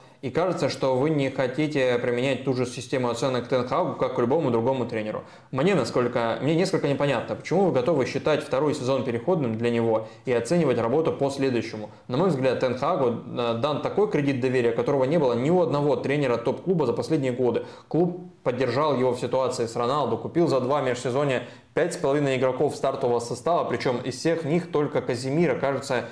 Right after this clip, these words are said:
бесспорной хотелкой для любого тренера. Остальные чисто люди под Тен Хага. Клуб имеет второй пейролл в, э, в А П Л, данные Капаладжи.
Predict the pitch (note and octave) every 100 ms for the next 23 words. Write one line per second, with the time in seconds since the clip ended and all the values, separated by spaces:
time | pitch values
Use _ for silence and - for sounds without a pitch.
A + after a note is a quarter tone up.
0 | - - B2 B2 - - D#3+ C3 B2 B2
1 | D#3 E3 C3+ A#2+ B2+ B2 C3+ C#3 - C#3
2 | B2+ A2+ B2 A#2 B2+ E3+ D#3+ - F3 E3+
3 | B2 D3 C#3 - C#3+ D3 C3+ C3 C#3 A#2
4 | G#2+ - - - - D3+ G3 C3 C#3 D#3
5 | C#3 - - - - B2+ C3+ F3 D3+ E3
6 | C3 C#3 D#3+ A#2+ B2 B2 C3 B2 B2 B2
7 | B2 B2 E3 C#3 F#2 - - A#2+ C3 B2+
8 | A#2+ A2+ B2+ A#2+ A2 A2 A2